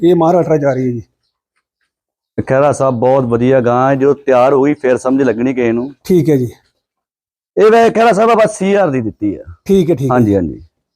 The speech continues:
Speaker 1: ਆ ਲਓ ਜੀ, ਕਰੋ ਚੈੱਕ ਦੋਸਤੋ, ਪੂਰਾ ਫੁੱਲ ਹੈਵੀ ਬਾਡੀ ਵੇਟ ਹੈ।
Speaker 2: ਇੱਕੋ ਰੇਟ ਤੇ ਦੋਵੇਂ ਦਿੱਤੀਆਂ, ਉਹ ਵੀ ਅੱਸੀ ਹਜ਼ਾਰ ਦੀ ਤੇ ਵੀ ਅੱਸੀ ਹਜ਼ਾਰ ਦੀ।
Speaker 1: ਠੀਕ ਹੈ ਜੀ।
Speaker 2: ਕਿਸੇ ਨੇ ਵੀਰ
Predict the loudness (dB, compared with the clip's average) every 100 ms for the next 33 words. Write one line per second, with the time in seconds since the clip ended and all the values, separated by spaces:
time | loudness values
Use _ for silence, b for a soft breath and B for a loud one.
0 | _ _ 0 2 2 0 0 0 0 0
1 | -2 0 -2 -2 0 0 0 0 2 2
2 | 2 0 2 2 4 2 2 2 2 0
3 | 0 0 0 0 -2 -2 0 0 -2 -2
4 | 0 2 0 0 0 -2 -2 0 0 -2
5 | -2 0 0 -2 -4 -10 _ _ _ -2
6 | 2 2 2